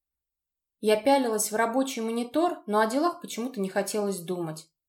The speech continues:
Да и как подумаешь, когда коллеги совсем рядом только и рассуждают, что наденут на новогоднюю вечеринку компании и с кем туда пойдут.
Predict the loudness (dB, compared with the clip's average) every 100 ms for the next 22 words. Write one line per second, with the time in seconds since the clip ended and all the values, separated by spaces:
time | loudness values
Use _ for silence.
0 | _ -4 -2 -2 0 0 2 2 0 -2
1 | -2 -2 2 2 2 0 -2 -2 -2 -2
2 | -2 2 0 0 -4 -6 -4 -4 -4 -6
3 | -6 -4 2 2 2 -6 -6 -2 -2 0
4 | -2 -2 -2 -2 0 0 0 -2 -2 -4
5 | -4 -2 -2 -4 -8 -8 -4 0 2 0
6 | -4 -10 _ -8 -4 -2 -2 -2 -2 0
7 | 0 0 -4 -8